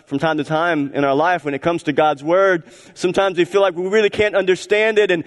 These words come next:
and, and there's too much mystery and, and I can't understand God's word, so we isolate ourselves from God's word and we stay away from God's word and we don't get to reap the benefits of, of God's word in our life because we feel like we really can't understand it. But a lot of times it's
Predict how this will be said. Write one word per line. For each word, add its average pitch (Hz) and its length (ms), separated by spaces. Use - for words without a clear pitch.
and, 165 180
and 170 140
there's 165 140
too 226 140
much 202 220
mystery 202 480
and, 175 140
and 170 120
I 175 60
can't 214 160
understand 208 420
God's 208 240
word, 208 220
so 202 80
we 180 140
isolate 202 400
ourselves 208 420
from 202 160
God's 202 300
word 214 440
and 156 80
we 156 80
stay 202 240
away 208 240
from 208 160
God's 208 260
word 208 280
and 180 160
we 202 80
don't 196 240
get 202 160
to 175 80
reap 185 180
the 151 80
benefits 160 680
of, 156 240
of 156 200
God's 165 340
word 165 240
in 160 140
our 151 120
life 160 280
because 147 220
we 139 80
feel 180 180
like 165 180
we 147 60
really 156 200
can't 151 200
understand 170 560
it. 156 140
But 160 160
a 156 60
lot 190 220
of 208 80
times 160 360
it's - 200